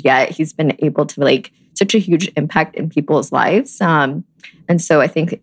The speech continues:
that's where, where I started to realize, like,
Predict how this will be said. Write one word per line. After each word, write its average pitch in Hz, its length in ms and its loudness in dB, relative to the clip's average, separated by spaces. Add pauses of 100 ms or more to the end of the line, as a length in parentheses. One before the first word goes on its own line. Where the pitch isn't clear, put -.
that's 143 460 0
where, 139 500 4 (400)
where 113 420 2 (160)
I 160 100 2
started 143 520 0
to - 160 -2
realize, 110 400 2
like, - 300 -2